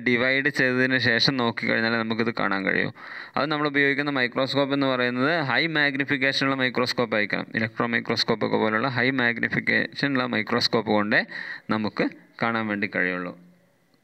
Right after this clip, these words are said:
ചില പ്രധാനപ്പെട്ട സെൽ ഓർഗനൽസുകളാണ്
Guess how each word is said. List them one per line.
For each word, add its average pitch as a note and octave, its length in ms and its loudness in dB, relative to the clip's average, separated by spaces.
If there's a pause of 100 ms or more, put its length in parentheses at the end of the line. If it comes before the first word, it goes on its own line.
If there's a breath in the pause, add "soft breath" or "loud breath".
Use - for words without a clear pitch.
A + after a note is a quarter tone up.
(3250 soft breath)
ചില D#3 120 4 (420)
പ്രധാനപ്പെട്ട D#3 600 0 (640)
സെൽ D3 180 2 (120)
ഓർഗനൽസുകളാണ് C#3 920 0